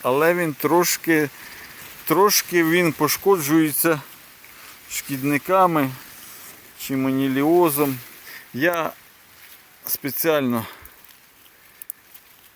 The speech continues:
не обробляю їх нічим. Ні від шкідників, ні від хвороб. Ну, десь як обробляю дерева, ось поруч тут черешня,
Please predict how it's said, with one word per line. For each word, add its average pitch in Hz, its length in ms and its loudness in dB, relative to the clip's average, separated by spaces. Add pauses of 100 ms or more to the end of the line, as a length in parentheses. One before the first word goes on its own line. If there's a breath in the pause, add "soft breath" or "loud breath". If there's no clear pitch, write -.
(280)
не 139 180 0
обробляю 123 800 2
їх 120 500 -4
нічим. 123 680 0 (1800 loud breath)
Ні 139 160 2
від 139 160 -2
шкідників, 127 1000 -4 (1400 loud breath)
ні 139 160 0
від 131 200 0
хвороб. 123 540 -2
Ну, 226 180 -6
десь 151 260 0
як 147 160 0
обробляю 139 520 0
дерева, 131 460 2
ось 107 240 -2
поруч 107 460 -6
тут - 260 -14
черешня, 117 640 -8